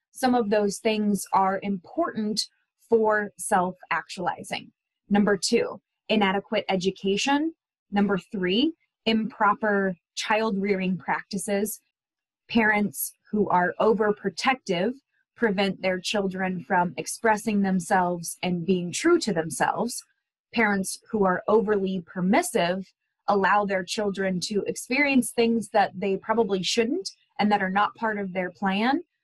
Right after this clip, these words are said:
but distract the child from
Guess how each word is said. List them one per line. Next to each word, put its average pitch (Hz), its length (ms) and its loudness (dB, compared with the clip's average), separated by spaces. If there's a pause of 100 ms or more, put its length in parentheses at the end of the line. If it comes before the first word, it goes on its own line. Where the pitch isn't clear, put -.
(120)
but 180 340 0 (220)
distract 190 760 -4
the 190 100 0
child 170 560 -2 (200)
from 165 480 -2